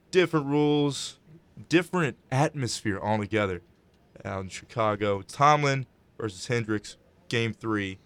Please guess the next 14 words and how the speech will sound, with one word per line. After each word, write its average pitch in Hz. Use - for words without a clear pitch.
What 120
do 113
you 110
think? 95
How's 117
the 120
National 104
League 101
Park 101
gonna 98
change 92
this, 92
this 92
matchup? -